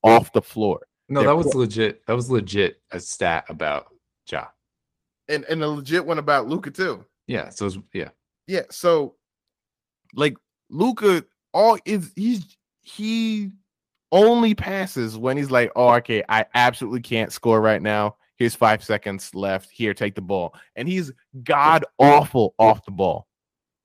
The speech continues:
Speaker 1: Like, when he doesn't have the balls in his hands, he is no threat to score, to cut, to do anything.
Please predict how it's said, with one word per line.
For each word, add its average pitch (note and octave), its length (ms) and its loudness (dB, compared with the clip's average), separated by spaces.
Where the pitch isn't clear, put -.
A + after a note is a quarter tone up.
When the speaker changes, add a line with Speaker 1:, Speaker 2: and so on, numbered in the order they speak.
Speaker 1:
Like, A2+ 100 0
when D#3 140 4
he F#3+ 100 6
doesn't F3+ 300 4
have F#3 160 4
the F3 60 0
balls D#3+ 280 6
in C#3+ 80 0
his B2+ 140 -2
hands, B2 320 -2
he E3+ 180 2
is B2+ 160 2
no C#3+ 320 6
threat C3 440 4
to B2 100 -4
score, C#3 540 6
to - 260 -6
cut, - 500 4
to - 80 -16
do C3 340 2
anything. A2+ 560 -4